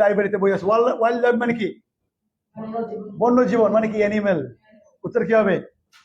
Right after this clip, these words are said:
Speaker 1: এই। আচ্ছা, এবার বলি, কঠিন লাগতেছে নাকি? কার কার কাছে কঠিন লাগছে বলি তো?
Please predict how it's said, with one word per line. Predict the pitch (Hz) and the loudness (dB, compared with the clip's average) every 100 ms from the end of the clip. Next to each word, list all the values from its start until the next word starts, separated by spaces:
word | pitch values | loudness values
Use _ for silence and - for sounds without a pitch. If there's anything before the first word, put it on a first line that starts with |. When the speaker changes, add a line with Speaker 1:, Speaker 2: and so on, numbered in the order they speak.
| 185 | -4
Speaker 1:
এই। | 170 123 _ _ _ _ - | -4 -6 _ _ _ _ -4
আচ্ছা, | 226 240 | 2 4
এবার | 262 254 | 4 2
বলি, | 214 233 - - _ _ | 2 0 -2 -12 _ _
কঠিন | 233 254 262 | -2 2 2
লাগতেছে | 254 240 220 | 0 -4 -6
নাকি? | 185 - - _ _ _ 679 - 587 605 _ _ _ _ _ - | -8 -8 -16 _ _ _ -20 -20 -20 -20 _ _ _ _ _ -2
কার | 226 | 0
কার | 240 226 | 2 0
কাছে | 226 220 | 0 -2
কঠিন | 208 202 | -2 -2
লাগছে | 190 190 | -2 -4
বলি | 190 | -4
তো? | 208 | -6